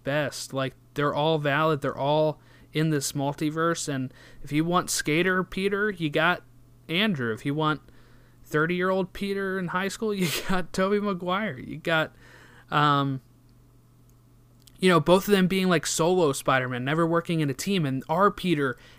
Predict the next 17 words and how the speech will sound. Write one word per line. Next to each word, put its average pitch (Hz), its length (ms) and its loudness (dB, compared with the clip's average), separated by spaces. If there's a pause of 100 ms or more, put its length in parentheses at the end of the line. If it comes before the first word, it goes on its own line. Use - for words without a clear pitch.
having 170 240 0
worked 160 200 0
with 165 80 -8
the 165 100 0
Avengers, 160 540 -2
which 156 240 -6
they 165 220 2
know 233 180 2
nothing 185 360 -2
about, 147 440 0
which 123 180 -10
was 131 180 -6
funny, 123 320 -6
too. 190 360 -4 (920)
And, 160 640 2 (1600)
you 208 140 2
know, 147 300 4